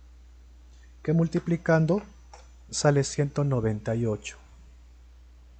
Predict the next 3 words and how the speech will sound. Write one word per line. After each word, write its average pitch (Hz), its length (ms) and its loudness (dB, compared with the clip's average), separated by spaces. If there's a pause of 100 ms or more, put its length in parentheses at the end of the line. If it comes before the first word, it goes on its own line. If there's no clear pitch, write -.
(2500)
sobre - 300 -6
cinco, 117 400 -6
¿verdad? 117 280 -4